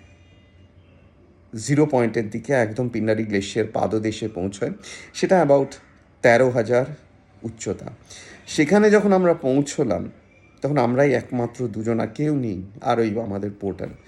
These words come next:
পোর্টার তো একটা দেয়ালে, একটা ছোটো মাটির দেয়ালে হেলান দিয়ে ঘুমোতে লাগলো। আহ, আমার সঙ্গিনী খুবই অসুস্থ হয়ে পড়েছিল, অল্টিটিউড সিকনেস, ভালোভাবে থাবা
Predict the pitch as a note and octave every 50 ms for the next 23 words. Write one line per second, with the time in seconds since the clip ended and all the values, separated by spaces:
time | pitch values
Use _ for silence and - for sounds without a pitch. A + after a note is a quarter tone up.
0 | - - - - _ _ - D#3+ E3 D#3 E3+ E3 D#3 - E3 D3+ D3 - - C3+
1 | C3+ B2+ - - - - - B2+ B2 A#2 A2+ A#2 C3+ C3 B2+ B2+ B2 B2+ C3 B2+
2 | B2+ A#2+ A#2+ A#2+ - - A#2 A2 A#2+ A#2 A#2 A2+ A2+ B2 A2+ G#2 G#2 A2+ A2 A2
3 | A2+ A2+ G#2+ G#2+ G#2+ A2 G#2+ G#2 G#2 A2 A2 G2 G#2 A2+ G#2 G2+ G2+ G#2+ G2+ G#2
4 | G#2 G2+ G#2+ - C#3 D3 - _ _ - - - - - - - _ - - A2+
5 | A#2 A2+ A2 D#2+ - - - B2+ B2 B2 C3+ D#3 D#3 D#3 - E3 D3+ D3 C#3+ D3
6 | D3 C#3+ C#3+ C#3+ - D3+ C#3+ C#3+ C3 A#2 - - C#3 - - - C#3 B2 - G#2+
7 | G#2+ - B2+ A#2+ A#2+ A2+ B2+ A2 B2 A#2 G#2 - A#2+ G2+ A2 A2+ A2 - - -
8 | A2 F#2+ A2 A2+ B2 B2+ - - - - - G2+ G2 A2 A2 A2+ A2+